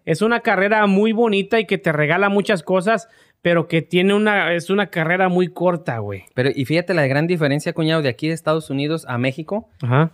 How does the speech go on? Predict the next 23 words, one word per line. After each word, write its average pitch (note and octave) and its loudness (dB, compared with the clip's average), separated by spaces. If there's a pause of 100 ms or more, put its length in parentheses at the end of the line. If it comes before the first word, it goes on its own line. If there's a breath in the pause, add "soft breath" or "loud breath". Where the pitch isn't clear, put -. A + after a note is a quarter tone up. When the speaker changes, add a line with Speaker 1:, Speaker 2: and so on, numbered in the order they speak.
(100)
Speaker 2:
Simplemente G3 0
en G3 0
el E3+ 0
sentido E3+ 0
de E3 -2
que C#3+ -2
si - -10
tú G3 -4
quieres A#3 -2
entrar F3+ 0
a G3 2
la E3+ 2
N F3 -2
B D#3 2
A, A2 0
si - -8
quieres F3 0
entrar E3+ 0
a F3+ -2
la D#3 0
N E3 -2
F E3 -2
L, C3 -4